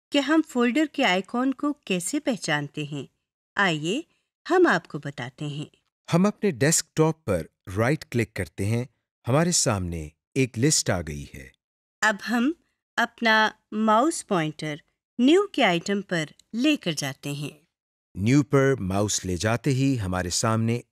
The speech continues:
Speaker 2: एक और लिस्ट आ गई है। यहाँ से हम कुछ चीजों के आइकॉन्स बने हुए देख सकते हैं।
Speaker 1: सबसे ऊपर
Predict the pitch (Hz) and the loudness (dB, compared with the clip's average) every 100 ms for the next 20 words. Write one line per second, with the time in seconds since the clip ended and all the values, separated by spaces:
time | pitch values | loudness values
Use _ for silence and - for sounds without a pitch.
0 | - 113 127 160 156 120 - 87 76 73 | -2 0 2 2 2 0 0 -4 -8 -12
1 | 71 64 65 _ _ _ _ _ 117 156 | -14 -16 -18 _ _ _ _ _ 0 2
2 | 214 - 190 180 175 160 - - _ 131 | 2 2 0 0 -2 -2 -4 -8 _ 0
3 | 131 151 120 117 98 107 113 107 87 80 | 2 0 0 0 0 0 -2 -2 -2 -4
4 | 98 95 90 85 80 - _ _ 117 170 | -2 -2 -4 -6 -6 -10 _ _ 0 0
5 | - - - - 71 67 - _ _ - | 2 -4 -4 -12 -14 -16 -20 _ _ -2
6 | 302 294 - 302 - - - 247 | -2 -2 -2 -2 -2 -10 -6 -6